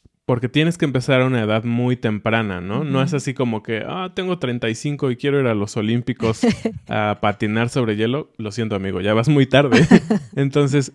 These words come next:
Speaker 1: la
Speaker 2: Ah.
Speaker 1: realidad es que necesitas que tus padres, en este caso, te apoyen,
Speaker 2: Ujú.
Speaker 1: pongan, pues, dinero, esfuerzo, y en este caso muy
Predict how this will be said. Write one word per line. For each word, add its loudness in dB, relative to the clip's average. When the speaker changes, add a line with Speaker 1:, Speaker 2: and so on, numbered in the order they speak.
Speaker 1:
la 2
Speaker 2:
Ah. 4
Speaker 1:
realidad 2
es -4
que -2
necesitas -6
que -6
tus -12
padres, 2
en -6
este -8
caso, -4
te -6
apoyen, 0
Speaker 2:
Ujú. -8
Speaker 1:
pongan, 2
pues, -6
dinero, 0
esfuerzo, 0
y 0
en 0
este -4
caso -2
muy -2